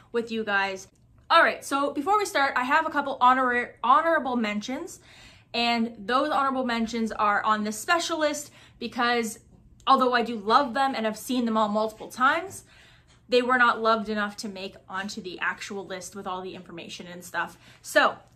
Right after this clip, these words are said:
in no specific order on the honoraries mention list, we've got Stand By Me, Roadhouse, The Breakfast Club, Ferris Bueller's Day Off, Look Who's Talking, the tr-, trilogy,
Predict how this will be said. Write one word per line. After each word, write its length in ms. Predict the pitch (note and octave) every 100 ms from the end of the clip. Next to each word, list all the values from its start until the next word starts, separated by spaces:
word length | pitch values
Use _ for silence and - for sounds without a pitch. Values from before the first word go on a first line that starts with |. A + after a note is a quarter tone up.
| _ - - _
in 180 | C4+ D4
no 220 | D4 D4
specific 500 | D4 D4 C4 C4+ C4
order 340 | C4 B3+ C#4+ D4+
on 120 | A#3
the 100 | A3+
honoraries 500 | - A#3 A#3+ A#3+ A#3
mention 300 | A#3+ A#3 A#3+
list, 240 | B3 C#4+
we've 300 | G#3+ C4 C#4
got 320 | - C#4+ D4+ -
Stand 480 | - C4 C4 C#4
By 180 | C4 B3+
Me, 380 | C4 B3+ D#4+ E4+ - - _ _ -
Roadhouse, 760 | A3+ A3 A3 A#3 C#4 F4+ - -
The 80 | A#3
Breakfast 500 | A3 D#4+ D4+ C#4 -
Club, 380 | A3+ G#3+ A#3 C#4+ -
Ferris 300 | C4 D#4+ E4
Bueller's 400 | C4+ C#4+ C#4+ A#3
Day 200 | C4 C4
Off, 300 | C4+ D#4 - _
Look 240 | G3 A#3+ B3+
Who's 180 | C4+ G3
Talking, 560 | G#3 B3 B3 B3+ A#3+ -
the 200 | F#3+ F#3+
tr-, 260 | - - G#3 -
trilogy, 640 | - A3 G#3 F3 F3+ A#3